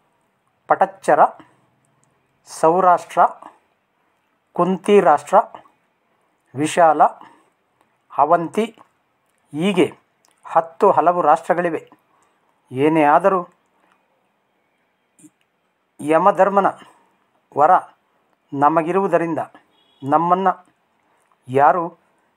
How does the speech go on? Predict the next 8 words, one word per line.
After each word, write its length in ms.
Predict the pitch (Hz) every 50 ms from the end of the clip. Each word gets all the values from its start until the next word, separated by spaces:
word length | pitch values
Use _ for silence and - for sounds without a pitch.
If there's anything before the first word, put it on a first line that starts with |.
| _ _ _ _
ಗುರುತಿಸಲಾರರು 1000 | 117 139 139 160 156 - 175 160 180 165 170 170 170 170 156 151 120 - - _ _ _ _ _ _ _ _ _ _ _ _ _ _ -
ಅಲ್ಲವೇ?" 460 | 131 143 151 156 156 180 185 - - - _ _ _ _ _ _ _ _ _ _ _ _ _ _ _ -
ಎಂದು 340 | 143 151 165 175 165 175 160
ಉತ್ತರಿಸಿದ. 500 | 160 - - - 170 160 160 160 - 139 120 - - - _ _ _ _ _ _ _ _ _ _ _ _ _ _ _ _ _ _ _ _ _ _ _ _ _ _ -
ಯುಧಿಷ್ಠಿರ 480 | 135 147 147 170 170 - - - 151 165 196 - - - - _ _ _ _ _ _ _ - -
ಸ್ವಲ್ಪ 340 | - 180 196 208 190 - 196
ಹೊತ್ತು 340 | 175 165 190 - - - 180
ಯೋಚಿಸಿ 520 | 160 170 165 - 196 - - 226 226 -